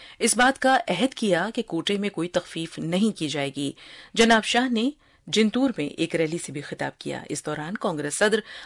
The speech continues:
ملک ارجن کھڑگے نے سویابین کے لیے کم از کم قیمت ایم ایس پی میں اضافہ نہ کیے جانے کے لیے این ڈی اے حکومت کی نکتہ چینی کی۔ شیو سینا یو بی ٹی ادھو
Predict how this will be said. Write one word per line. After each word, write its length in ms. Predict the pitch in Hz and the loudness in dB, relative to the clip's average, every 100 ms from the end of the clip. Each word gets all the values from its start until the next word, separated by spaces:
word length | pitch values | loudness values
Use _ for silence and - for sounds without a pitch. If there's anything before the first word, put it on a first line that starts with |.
| - | 2
ملک 240 | 254 294 | 4 6
ارجن 260 | 269 233 247 | 4 2 0
کھڑگے 300 | 214 208 233 | 0 -2 0
نے 180 | 151 147 | -2 -2
سویابین 460 | 165 170 156 180 | 0 0 0 -4
کے 120 | 185 | -4
لیے 160 | 180 185 | -2 -2
کم 200 | 175 156 | -2 -4
از 120 | 160 | -4
کم 260 | - 170 170 - | -6 -6 -6 -8
قیمت 400 | 151 151 151 - - | -8 -6 -6 -6 -6
ایم 160 | 151 | -6
ایس 200 | 151 - | -6 -8
پی 140 | 196 185 | -6 -4
میں 200 | 147 - | -4 -4
اضافہ 420 | 143 147 160 156 - - - | -2 0 2 0 0 -18 -4
نہ 120 | 196 233 277 | 4 4 4
کیے 180 | 185 156 | 2 0
جانے 260 | 151 156 | 0 -4
کے 140 | 156 156 | -4 -4
لیے 260 | 147 156 - | -4 -6 -4
این 160 | 156 | -4
ڈی 160 | 156 160 | -4 -4
اے 60 | 156 | -4
حکومت 380 | 147 143 143 | -4 -6 -8
کی 120 | - 156 | -6 -6
نکتہ 240 | 147 151 | -4 -6
چینی 320 | 139 170 147 | -4 -4 -4
کی۔ 200 | 139 151 135 - - - - _ - | -4 -6 -6 -10 -20 -20 -20 _ -4
شیو 160 | - 269 | 2 2
سینا 480 | - 247 240 262 262 _ _ - | 4 2 2 0 -2 _ _ -6
یو 180 | 160 175 | -2 0
بی 100 | 175 | -2
ٹی 200 | - 247 | -6 -4
ادھو 220 | 160 | -4